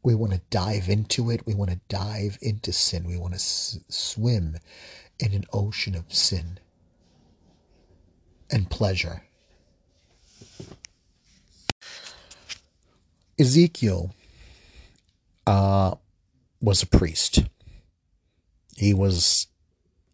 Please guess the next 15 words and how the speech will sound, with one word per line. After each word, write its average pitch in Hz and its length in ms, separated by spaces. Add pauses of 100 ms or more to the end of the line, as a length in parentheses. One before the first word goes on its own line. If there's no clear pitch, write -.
(380)
I 98 80
think, 104 260 (440)
his, 107 300
um, 87 380 (460)
his 92 160
book, 104 440
his 87 280
revelations 90 760
came 92 480 (640)
during 95 380
the 85 100
post-exile - 1600
period, 87 420
I 87 100
believe, 90 580